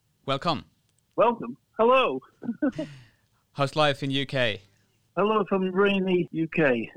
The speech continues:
Speaker 2: where the weather is rubbish, as always. <laughs>
Speaker 1: Nothing new. For the listeners, uh,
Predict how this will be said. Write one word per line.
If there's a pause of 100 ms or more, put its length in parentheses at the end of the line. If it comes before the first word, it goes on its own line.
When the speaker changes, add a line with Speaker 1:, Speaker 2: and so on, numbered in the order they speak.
(160)
Speaker 2:
where
the
weather
is
rubbish, (500)
as
always. (300)
<laughs>
Speaker 1:
Nothing
new. (1080)
For
the (260)
listeners, (340)
uh,